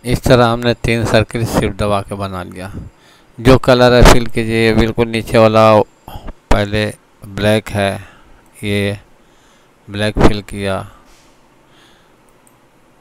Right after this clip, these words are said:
color change किया, नहीं दिखाई दे रहा, हमने color change किया, बाद में हम चे-, color change कर लेंगे। फिर इस circle को हमने select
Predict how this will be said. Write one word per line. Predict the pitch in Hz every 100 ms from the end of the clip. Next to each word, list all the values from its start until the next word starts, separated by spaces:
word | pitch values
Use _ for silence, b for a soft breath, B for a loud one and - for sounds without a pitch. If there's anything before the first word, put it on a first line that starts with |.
| _ _ _ _ _ _ _ _ - - -
color | 120 120
change | 107 127 117
किया, | 104 107 107
नहीं | 104 107
दिखाई | 101 101 104
दे | 101 98
रहा, | 101 101
हमने | 101 101
color | 104 101
change | 101 104 101
किया, | - 98
बाद | 98 95
में | 95
हम | 95
चे-, | 95 - -
color | 104 101
change | 95 101 98
कर | 95 90
लेंगे। | 92 95 101 _ B B B -
फिर | - 110
इस | 113
circle | - 120 107 110 107
को | 107
हमने | 101 101 104 101
select | 101 101 104